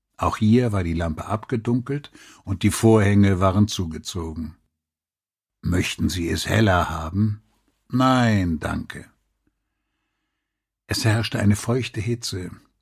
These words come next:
Irgendwo war ein leises Pfeifen zu hören,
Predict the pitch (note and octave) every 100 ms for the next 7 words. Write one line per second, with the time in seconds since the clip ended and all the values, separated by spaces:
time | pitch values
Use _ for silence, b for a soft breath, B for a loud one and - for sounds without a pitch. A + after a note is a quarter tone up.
0 | _ _ _ b b - G3 F3+ D3+ B2+
1 | A2+ C#3 C#3+ C#3 A2+ A2 A#2+ A2 A2 G2+
2 | G#2+ - - - C3 - - G2+ - G2+
3 | F2+ G2+ G2+ F2+ F#2